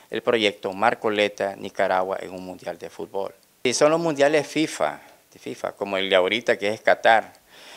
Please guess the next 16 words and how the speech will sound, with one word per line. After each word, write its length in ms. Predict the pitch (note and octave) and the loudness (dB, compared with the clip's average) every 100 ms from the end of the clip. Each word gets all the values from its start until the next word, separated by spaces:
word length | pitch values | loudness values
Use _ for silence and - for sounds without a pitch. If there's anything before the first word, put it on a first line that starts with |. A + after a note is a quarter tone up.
| - - _ _ - | -20 -20 _ _ -4
Eh, 160 | A2 | -2
para, 960 | A2 A2+ A2+ A2+ A2+ A2 G#2+ G#2 G#2 G2+ - - | 6 8 12 12 12 12 12 10 6 0 -8 4
para 240 | A2 A2 | 6 6
tener 260 | A#2 A2+ A#2 | 6 4 4
jugadores 460 | C#3+ C#3 C3+ C#3+ | 6 8 8 6
hay 60 | C3+ | 4
que 80 | A#2+ | 0
hacer 240 | A2+ A#2 | 0 0
desarrollo 500 | A#2+ A2+ A2 G#2+ A#2 | 0 2 2 4 2
de 100 | A#2 | 0
fútbol 340 | - G2 G2 G2 | -2 -4 -2 2
base. 540 | B2 B2 - F#2+ F2 _ | 4 4 0 -10 -10 _
El 100 | G#2+ | -8
señor 480 | - - A#2 C3 C#3 | -6 -2 0 2 0
Gianni 300 | B2+ C3+ D3+ | 4 4 4
Infantino 680 | D3 D3 C#3 B2 G#2+ G#2+ | 0 0 0 -4 -4 -6